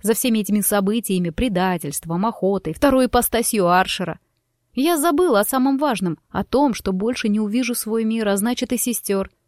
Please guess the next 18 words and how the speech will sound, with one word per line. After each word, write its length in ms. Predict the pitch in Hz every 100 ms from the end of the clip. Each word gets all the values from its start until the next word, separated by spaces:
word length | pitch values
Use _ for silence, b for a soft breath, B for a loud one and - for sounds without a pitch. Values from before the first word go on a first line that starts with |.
| _ _ _ _ _ -
Но 100 | 226
теперь, 260 | 208 220 220
когда 280 | 196 190
я 160 | 208 190
успокоилась, 760 | 185 - 185 220 208 175 160 - -
осознание 600 | 196 220 208 247 247 190
этого 220 | 196 196
факта 360 | 196 254 247 202
навалилось 520 | 185 202 247 277 202
на 60 | 190
меня 220 | 190 190
всей 240 | - 262
тяжестью. 680 | 262 - 185 160 147 - - _ _ _ _ -
Прям-таки 400 | 262 254 - 220
гранитная 600 | 233 277 294 - 254 254
плита 480 | 254 285 - 214
упала 420 | 165 160 208 226 175
сверху 600 | - 190 269 202 170